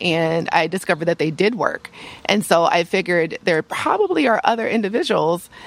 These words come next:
that are in the same boat, whether they're pregnant or not, or they're wanting something safe to kind of help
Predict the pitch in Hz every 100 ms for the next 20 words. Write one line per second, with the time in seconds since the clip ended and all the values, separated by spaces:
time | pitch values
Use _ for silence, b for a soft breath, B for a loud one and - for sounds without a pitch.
0 | B - 175 156 147 - - 147 139 -
1 | - 220 208 - 180 175 156 - - 175
2 | 165 170 135 - 220 214 202 180 175 175
3 | 180 170 160 165 160 170 165 - 151 -
4 | 156 - 165 165 - - 190 151 143 202
5 | 147